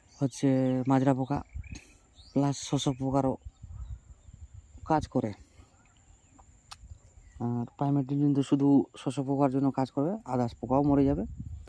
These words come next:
শোষ-, পাইমেট্রিজিনের ক্ষমতা খুব দ্রুত এবং তৎক্ষণাৎ, সঙ্গে সঙ্গে রেজাল্ট ওর। ও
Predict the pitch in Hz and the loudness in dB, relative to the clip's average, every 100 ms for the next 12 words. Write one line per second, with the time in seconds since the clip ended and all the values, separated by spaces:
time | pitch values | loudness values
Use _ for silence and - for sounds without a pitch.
0 | - - 135 135 127 127 123 131 127 123 | -16 -12 -2 2 4 4 2 2 2 4
1 | 135 131 131 - 131 127 123 131 - - | 4 4 2 2 0 0 -2 -6 -10 -12
2 | - - - - - - 139 135 135 131 | -8 -8 -8 -10 -12 -6 2 4 4 4
3 | 131 127 123 - - 135 165 - - - | 4 2 -2 -4 -4 -2 -2 -4 -18 -20
4 | - - - 143 135 135 135 131 131 135 | -20 -20 -4 0 2 2 2 2 2 0
5 | 139 - - _ - - - - - - | -2 -4 -16 _ -20 -14 -10 -10 -12 -16
6 | - 117 117 107 | -6 -2 0 0